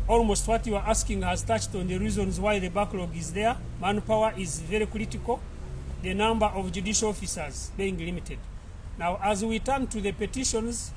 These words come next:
what about the other cases? Yes,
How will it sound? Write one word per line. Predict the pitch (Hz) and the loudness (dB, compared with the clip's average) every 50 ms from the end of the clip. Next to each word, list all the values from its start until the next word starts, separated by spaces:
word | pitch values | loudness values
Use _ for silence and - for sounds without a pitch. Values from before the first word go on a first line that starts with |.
| - - - - - - - - - - - - | -10 -10 -10 -10 -12 -12 -12 -12 -12 -12 -6 -2
what | - 226 233 - | 0 0 2 2
about | 233 190 202 220 226 214 - | 2 2 4 4 4 2 0
the | 202 180 196 | -2 2 2
other | 208 208 208 208 | 2 4 2 0
cases? | 202 - 214 196 - - 170 143 - - - - - - - - - - - - | 0 0 -2 -2 -2 -4 -6 -6 -8 -8 -10 -10 -12 -12 -12 -10 -10 -10 -8 -4
Yes, | - 226 269 233 - - - - - | 0 2 2 2 2 0 -6 -6 -8